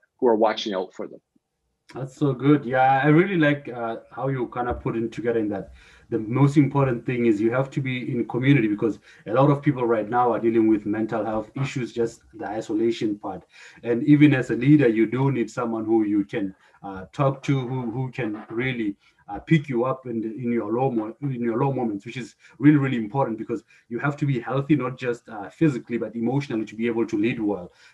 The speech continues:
Speaker 2: And everyone needs that, that, that, that community, right? So yeah, that, that's, this, this has really been very informative for me, and I know my listeners will really enjoy, uh, the nuggets that we talked about today. Uh,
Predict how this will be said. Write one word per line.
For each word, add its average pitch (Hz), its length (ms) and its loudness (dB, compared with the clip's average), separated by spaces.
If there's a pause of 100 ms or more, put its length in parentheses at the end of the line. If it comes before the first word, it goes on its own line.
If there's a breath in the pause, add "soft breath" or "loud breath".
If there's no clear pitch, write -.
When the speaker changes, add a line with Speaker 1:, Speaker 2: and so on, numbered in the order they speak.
Speaker 2:
And 107 100 -6
everyone 127 400 2
needs 117 220 -2
that, 98 240 -8
that, 117 140 -6
that, 139 300 -6
that 139 200 -6
community, 123 440 2
right? 98 220 -6 (320 loud breath)
So - 160 -6
yeah, 120 180 0
that, 135 200 -4
that's, 143 280 -2
this, 156 200 4
this 156 180 4
has 143 220 4
really 143 180 8
been 127 220 -2
very 123 200 0
informative 120 440 -2
for 117 120 -2
me, 139 140 4
and 123 100 0
I 110 40 -4
know 120 120 -2
my 110 140 -4
listeners 120 320 -6
will 117 80 -2
really 117 240 0
enjoy, 110 420 -2 (320 soft breath)
uh, 104 120 -8
the 107 100 -6
nuggets 123 320 -2
that - 160 -6
we 104 80 -2
talked 139 220 -6
about 113 260 -8
today. 107 220 -8 (320 loud breath)
Uh, 120 80 -4